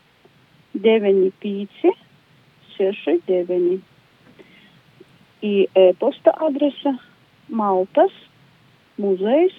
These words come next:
vienā vordiņā, bez punkta vidū, et inbox punkts L V. Tāds, tādi ir kontakti.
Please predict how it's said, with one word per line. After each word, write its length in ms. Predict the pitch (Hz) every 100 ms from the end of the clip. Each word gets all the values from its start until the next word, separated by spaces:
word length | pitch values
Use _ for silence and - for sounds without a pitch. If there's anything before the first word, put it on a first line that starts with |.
| -
vienā 320 | 233 226 190
vordiņā, 560 | 190 196 185 190 240 330 226
bez 160 | 208
punkta 480 | - - 196 - 254
vidū, 300 | 285 277 302 302 - _ - _ _
et 400 | - 220 - - - _ _ _ _ _ -
inbox 600 | 208 190 190 320 - - _ _ _ _
punkts 420 | 220 220 262 - - -
L 180 | 262 254
V. 320 | 185 170 170 - _ _ _ _ _ _ _ _ _ - - - _ _ -
Tāds, 260 | 196 - - -
tādi 340 | 220 202 196
ir 40 |
kontakti. 680 | 196 196 185 - - - 185